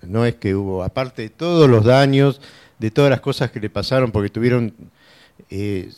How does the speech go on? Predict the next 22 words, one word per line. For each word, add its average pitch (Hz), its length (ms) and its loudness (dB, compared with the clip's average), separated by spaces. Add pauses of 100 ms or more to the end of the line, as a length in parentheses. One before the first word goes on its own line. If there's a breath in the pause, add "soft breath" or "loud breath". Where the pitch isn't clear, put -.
(300)
como 107 200 -8
pasó 113 180 -4
acá 147 140 -2
en 131 60 -2
el 123 100 -2
dos 110 100 -2
mil 123 180 -4
ocho, 147 240 -4
que 101 100 -6
durante 104 280 -8
tres 120 200 -2
meses 131 220 0
estuvo 117 300 0
todo 117 240 2
cortado, 127 420 -2
bueno, 107 200 -2
ahí 113 100 -2
también 120 400 -4
pasaba 104 340 -8
lo 92 120 -10
mismo. 85 320 -14 (880 soft breath)
Y, 107 200 -8